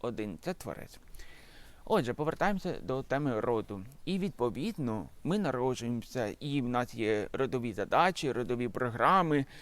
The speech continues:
які можуть активуватися. І ці задачі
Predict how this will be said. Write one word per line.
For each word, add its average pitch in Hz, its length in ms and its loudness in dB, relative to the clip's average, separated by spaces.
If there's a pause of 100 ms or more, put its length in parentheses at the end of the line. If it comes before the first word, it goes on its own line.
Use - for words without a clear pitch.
(180)
які 156 400 2 (180)
можуть 170 520 2
активуватися. 143 1200 2 (3000)
І 160 260 2
ці 143 160 -4
задачі 135 640 2